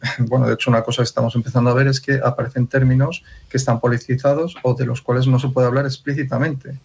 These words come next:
Pero eso no quiere decir que el término, lo que quiere decir, lo sigas integrando. Por ejemplo, en Estados Unidos, en determinados estados, hablar de E S G, hablar de políticas de diversidad,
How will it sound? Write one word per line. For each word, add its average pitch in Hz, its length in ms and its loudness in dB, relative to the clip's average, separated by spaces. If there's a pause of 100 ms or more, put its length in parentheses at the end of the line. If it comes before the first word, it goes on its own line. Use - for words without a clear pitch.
Pero 127 140 2
eso 139 140 0
no 135 160 2
quiere 127 220 2
decir 139 380 -4 (120)
que 131 100 0
el 117 140 -2
término, 131 500 2 (320)
lo 117 140 -2
que - 120 -6
quiere 135 280 2
decir, 131 260 -4
lo 123 80 -2
sigas 113 340 -4
integrando. 117 560 -6 (120)
Por - 80 -10
ejemplo, 113 240 0
en 113 80 2
Estados 123 320 2
Unidos, 127 360 2 (400)
en 120 60 -2
determinados 113 580 0
estados, 151 520 0
hablar 123 340 0
de 123 240 0
E 120 240 2
S 127 220 -4
G, 170 260 -4 (540)
hablar 110 240 0
de 123 80 0
políticas 123 580 0
de 117 140 -4
diversidad, 127 600 -2